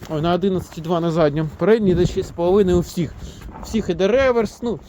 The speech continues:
перед оста-, ну, остання модифікація двадцять четвертого року. Все нове, все файне, все як положено. Тракторці тільки, ну, отримали, тобто тут.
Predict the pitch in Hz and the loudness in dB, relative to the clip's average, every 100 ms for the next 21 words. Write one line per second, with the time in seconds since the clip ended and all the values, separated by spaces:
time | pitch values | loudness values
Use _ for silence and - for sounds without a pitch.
0 | - - - - 220 247 226 196 - 214 | -18 -20 -20 -2 2 4 4 2 -2 -4
1 | 180 196 214 - 233 214 196 190 - 185 | -2 -2 -2 0 0 0 0 0 -2 0
2 | 196 196 - 160 135 - - - - - | 2 2 -2 -6 -6 -12 -20 -20 -20 -20
3 | - - - 147 151 175 165 156 156 180 | -20 -18 -4 -2 0 0 0 0 2 2
4 | 190 160 160 - - - - - 175 170 | 2 0 -8 -10 -20 -20 -20 -4 0 4
5 | 190 214 175 151 - 175 - 196 196 160 | 4 6 4 0 -4 -4 2 4 4 0
6 | - 190 185 - 185 175 180 208 233 202 | 0 2 2 2 4 6 4 4 2 0
7 | 165 175 - 175 - 220 123 - - - | -4 -2 -2 -2 2 2 2 -6 -20 -16
8 | - - - - 233 - 170 190 156 165 | -12 -12 -10 0 2 2 2 4 4 2
9 | 190 170 175 202 185 151 160 - 196 | 2 2 2 0 -2 -6 -6 -4 -4